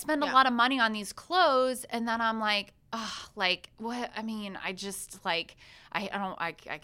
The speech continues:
Speaker 1: I don't know what to, like, do with them. Like, I don't wanna get rid of them, but I, like,
Speaker 2: Mm-hmm.
Speaker 1: don't really want them in my house
Speaker 2: Mm-hmm.
Speaker 1: anymore.
Speaker 2: Mm-hmm.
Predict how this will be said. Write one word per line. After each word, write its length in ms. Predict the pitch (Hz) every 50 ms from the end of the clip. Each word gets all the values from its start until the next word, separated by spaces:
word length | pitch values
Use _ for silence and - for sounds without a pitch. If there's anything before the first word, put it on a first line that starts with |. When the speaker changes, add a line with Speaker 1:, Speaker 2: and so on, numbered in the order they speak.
| 160 - -
Speaker 1:
I 60 | 180
don't 160 | 190 185 185
know 100 | 185 175
what 160 | 170 165 - -
to, 80 | -
like, 220 | 160 147 143 170 _
do 140 | 302 339
with 120 | 330 330 -
them. 120 | 311 269
Like, 120 | 247 190 -
I 80 | 160
don't 240 | 196 190 208 208 208
wanna 200 | 214 202 190 180
get 200 | 175 165 117 156
rid 140 | 185 220 240
of 120 | 277 247
them, 260 | 269 262 254 254 240
but 80 | 226 208
I, 80 | 160 151
like, 140 | 156 165
Speaker 2:
Mm-hmm. 40 | 170
Speaker 1:
don't 180 | 175 165 156 -
really 200 | 165 165 160 156
want 180 | 147 143 143
them 140 | 139 147 139
in 80 | 131 123
my 100 | 117 110
house 380 | - - - 277 311 320 320
Speaker 2:
Mm-hmm. 80 | - 311
Speaker 1:
anymore. 680 | 285 269 269 262 247 247 240 240 240 240 240 240 233 233
Speaker 2:
Mm-hmm. 380 | 190 185 180 175 160 165 180